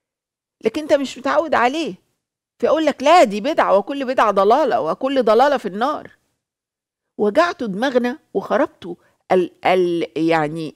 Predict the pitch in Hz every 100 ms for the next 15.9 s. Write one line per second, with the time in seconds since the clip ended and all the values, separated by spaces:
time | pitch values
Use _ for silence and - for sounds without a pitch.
0 | - 143 - 175 196 269 269 156 - 175
1 | 190 254 - - _ _ _ _ _ _
2 | _ _ _ - 214 226 220 - - 185
3 | 180 180 170 - - 180 175 160 - 185
4 | - 202 240 277 240 160 - _ _ _
5 | _ _ _ _ _ _ _ _ - 180
6 | 180 170 196 180 190 190 226 240 214 -
7 | 185 170 180 226 240 185 165 190 226 233
8 | 240 240 _ _ _ - - 320 349 214
9 | - 262 269 254 254 - - 190 226 262
10 | 240 185 - 180 170 - - 254 247 -
11 | 151 196 262 - - 208 247 247 - -
12 | _ _ _ _ _ _ _ _ _ _
13 | _ _ _ _ _ _ _ _ _ -
14 | 220 226 330 349 240 - 170 185 311 262
15 | 190 185 170 - 240 190 156 -